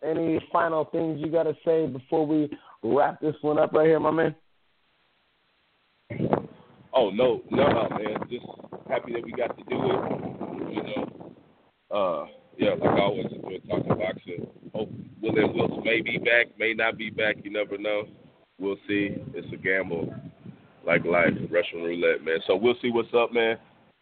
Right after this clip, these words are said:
Speaker 2: Hey, appreciate you being able to talk tonight, man. Uh, you know, I know you want to get this in, so I think it was good.
Speaker 1: Yeah, yeah, for sure.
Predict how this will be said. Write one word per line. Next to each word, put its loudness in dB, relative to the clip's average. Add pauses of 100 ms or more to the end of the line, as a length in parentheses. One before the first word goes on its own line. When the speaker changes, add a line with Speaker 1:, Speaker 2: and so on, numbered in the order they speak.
Speaker 2:
Hey, 4
appreciate 0
you -6
being 4
able 4
to -10
talk 2
tonight, 0
man. 0
Uh, -4 (280)
you -16
know, -8
I -16
know -2
you -4
want -2
to -8
get -10
this -10
in, -2
so -2
I -10
think -4
it -4
was -8
good. -6 (880)
Speaker 1:
Yeah, 4
yeah, 4 (220)
for -4
sure. 2